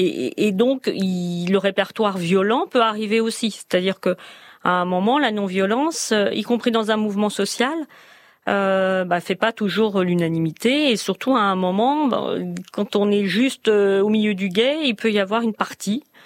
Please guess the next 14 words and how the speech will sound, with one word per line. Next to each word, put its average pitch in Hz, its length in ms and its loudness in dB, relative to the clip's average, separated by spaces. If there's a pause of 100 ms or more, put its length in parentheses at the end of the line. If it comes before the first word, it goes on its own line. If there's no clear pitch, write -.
(600)
euh, 180 140 2
qui, 214 540 -2
euh, 170 260 0
bah, 156 140 -2
qui, 160 400 -6
voilà, 165 280 -2
qui - 140 -12
va 170 100 -2
changer 180 280 0
de 185 40 0
registre, 214 440 -2
on - 20 -6
va 156 100 -6
dire. 151 160 -12